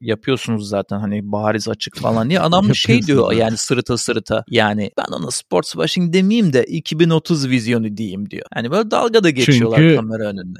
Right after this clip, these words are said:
Speaker 2: çünkü Dünya Kupası iki bin otuzda Suudi Arabistan'da. Onun için de ayrı bir parantez açmak lazım.
Speaker 1: Şimdi
Speaker 2: Ki
Speaker 1: reklamlar.
Speaker 2: alt-,
Speaker 1: İki bin otuz
Speaker 2: altyapısını
Speaker 1: Dünya Kupası'na bilet kazanmak isterseniz
Speaker 2: <laughs>
Speaker 1: H K B Pol- <laughs>
Speaker 2: Sıraya,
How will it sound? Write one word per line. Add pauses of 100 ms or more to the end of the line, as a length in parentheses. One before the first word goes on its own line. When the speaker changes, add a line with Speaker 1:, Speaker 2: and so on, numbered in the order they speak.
Speaker 2:
çünkü
Dünya
Kupası
iki
bin
otuzda
Suudi
Arabistan'da.
Onun
için
de (180)
ayrı
bir
parantez
açmak
lazım. (260)
Speaker 1:
Şimdi
Speaker 2:
Ki
Speaker 1:
reklamlar.
Speaker 2:
alt-, (180)
Speaker 1:
İki
bin
otuz
Speaker 2:
altyapısını
Speaker 1:
Dünya
Kupası'na
bilet
kazanmak
isterseniz
Speaker 2:
<laughs>
Speaker 1:
H (140)
K
B
Pol- (580)
<laughs>
Speaker 2:
Sıraya,